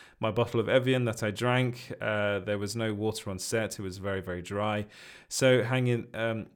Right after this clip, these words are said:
so you hang in the harness all day, five, six, seven, eight hours a day, and you move your legs in a certain way. You talk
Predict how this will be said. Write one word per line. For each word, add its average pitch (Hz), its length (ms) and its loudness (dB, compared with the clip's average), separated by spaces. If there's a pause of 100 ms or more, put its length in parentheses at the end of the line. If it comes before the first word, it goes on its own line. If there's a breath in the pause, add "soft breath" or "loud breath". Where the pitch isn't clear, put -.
so - 180 -2
you 113 180 2
hang 131 240 2
in 117 80 0
the 110 100 0
harness 113 360 0
all 104 140 -2
day, 101 180 -2
five, 110 320 -2
six, - 260 -6
seven, 101 280 -2
eight 98 200 -6
hours 98 260 -6
a 95 40 -8
day, 110 380 0
and 101 180 -4
you 98 80 -4
move 101 260 -4
your 92 140 -2
legs 92 300 -4
in 90 80 -6
a 85 40 -6
certain 95 420 -6
way. 98 180 -2
You 92 180 -6
talk 98 500 -6